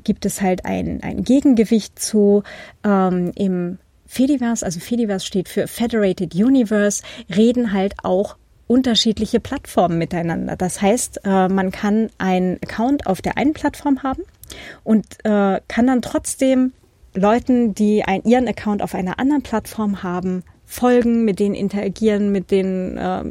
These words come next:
ja, sich austauschen, kommunizieren, Nachrichten schreiben, auch direkt Nachrichten schreiben. Ähm, da ist ganz viel möglich, ohne dass man halt fünf Accounts, äh, haben muss, sondern es geht alles eben mit einem. Ja,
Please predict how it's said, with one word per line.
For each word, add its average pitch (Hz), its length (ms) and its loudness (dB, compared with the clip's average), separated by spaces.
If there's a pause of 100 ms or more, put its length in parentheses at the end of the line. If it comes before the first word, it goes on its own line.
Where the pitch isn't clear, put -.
ja, 247 200 4
sich 208 240 -4
austauschen, 226 520 -2
kommunizieren, 202 960 0
Nachrichten 220 480 0
schreiben, 190 560 0
auch - 160 -4 (180)
direkt 240 300 -2
Nachrichten 196 480 -4
schreiben. 175 380 -6 (520)
Ähm, 190 320 4
da 190 180 -2
ist 196 140 -4
ganz 196 240 0
viel 202 220 0
möglich, 190 640 0 (240)
ohne 233 320 4
dass 196 240 -2
man 190 220 -2
halt 180 360 0
fünf - 300 -2
Accounts, - 760 -4
äh, 208 80 -4
haben 196 560 2
muss, 190 320 2
sondern 175 500 0
es - 140 -12
geht 175 220 -4
alles 165 260 -6
eben 175 320 -8 (220)
mit 220 180 -6
einem. - 300 -10 (1400)
Ja, 254 140 4